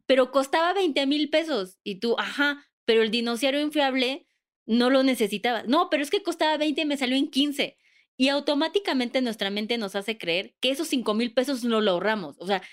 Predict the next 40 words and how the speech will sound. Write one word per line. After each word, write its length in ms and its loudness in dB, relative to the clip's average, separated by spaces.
casi, 280 -2
casi 220 0
lo 200 2
vimos 320 -2
directamente 680 -2
abonarse 440 -4
a 40 -4
nuestra 340 -6
tarjeta 340 -4
de 80 -2
débito 480 -2
y 140 -2
eso 100 -4
jamás 540 -2
pasó. 400 -4
Solo 260 0
fuiste 460 0
alguien 440 -2
que 140 0
decidió 560 0
gastar 480 -2
menos. 500 -2
That, 260 0
esa 220 -2
es 60 -2
la 120 0
realidad, 420 0
¿no? 220 -8
O 60 -10
sea, 100 -4
en 80 -4
vez 160 -2
de 80 -4
ser 100 -2
el 80 -4
baboso 380 -2
que 160 -18
compró 280 -4
veinte 280 -4
mil, 240 -4